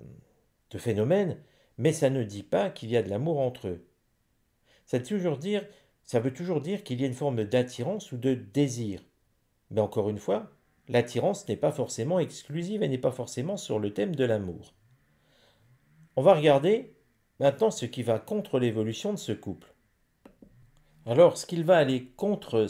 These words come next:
l'évolution de ce couple. Rien. Rien, il n'y a plus rien qui va contre l'évolution de ce couple. On a l'impression finalement, et regardez, nous avons une carte saturnienne, Saturne,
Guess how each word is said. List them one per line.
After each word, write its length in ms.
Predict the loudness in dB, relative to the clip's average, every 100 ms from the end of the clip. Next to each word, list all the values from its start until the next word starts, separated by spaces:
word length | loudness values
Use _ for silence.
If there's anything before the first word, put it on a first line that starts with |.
| -2
l'évolution 640 | -6 -4 -2 -4 -4 -4
de 100 | -4
ce 220 | -6 -6 -8
couple. 400 | -8 -16 -18 -20 -20 _ _ _ _ _ _ _ _ _ _ _ _ -20 -8
Rien. 460 | -2 2 2 2 -8 _ _ _ _ _ _ _ _ -20 -20 -12
Rien, 400 | -2 2 2 2
il 60 | 4
n'y 80 |
a 60 | 2
plus 160 | 2 -2
rien 240 | 0 0
qui 160 | -2 -2
va 140 | -2
contre 360 | -2 -8 -4 -2
l'évolution 580 | -2 -2 -4 -6 -8
de 60 | -8
ce 160 | -8 -12
couple. 420 | -12 -18 -18 -20 _ _ -20 -2
On 140 | 2
a 80 | 4
l'impression 560 | 2 0 -4 -4 -4 -6
finalement, 640 | -4 -2 0 0 -4 -6 -16 _ -10
et 60 |
regardez, 360 | -2 0 2 0
nous 180 | -2 -2
avons 180 | -2
une 100 | -2
carte 180 | -4 -8
saturnienne, 520 | -8 -10 -6 -6 -4
Saturne, 420 | -6 -8 -8 -8